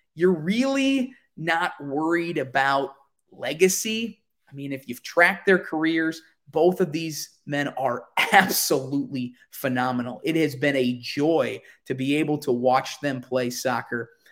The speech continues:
uh, over the, over, over the past twenty, <laughs> twenty years or so. Uh, you know, a-, as we've looked at, at their careers and just watch them play out, we're seeing some of the best that have ever played the game. I sometimes feel very,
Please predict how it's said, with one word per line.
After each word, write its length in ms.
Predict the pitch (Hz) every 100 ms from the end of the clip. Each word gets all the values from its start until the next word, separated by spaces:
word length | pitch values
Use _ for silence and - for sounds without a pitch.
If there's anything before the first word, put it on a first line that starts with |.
| _
uh, 240 | 120 117 113 -
over 220 | 143 135
the, 200 | 131 - -
over, 200 | 104 131
over 220 | 143 143
the 60 | 131
past 340 | 131 117 -
twenty, 360 | 135 156 151 147
<laughs> 80 | -
twenty 200 | 170 147
years 320 | 127 123 139
or 100 | 120
so. 320 | 113 117 110 - - - -
Uh, 280 | - 123 117
you 100 | 123
know, 200 | 123 113
a-, 160 | 117 -
as 220 | 127 131
we've 180 | 127 123
looked 240 | 135 135
at, 240 | 127 120 123
at 240 | 107 95 -
their 160 | 127
careers 400 | 120 120 127 127
and 100 | 123
just 140 | 127 123
watch 340 | 117 120 120
them 100 | 120
play 300 | 120 123 117
out, 280 | 120 113 -
we're 100 | 131
seeing 220 | 131 143
some 180 | 127 131
of 60 | 123
the 80 | 117
best 380 | 123 120 - _ - -
that 120 | 117
have 140 | 113 -
ever 540 | 151 151 135 127 113 - _
played 420 | - 131 120 113 117
the 80 |
game. 360 | 113 120 113 117
I 80 | 135
sometimes 400 | 147 151 156 143
feel 160 | 147
very, 320 | 139 139 135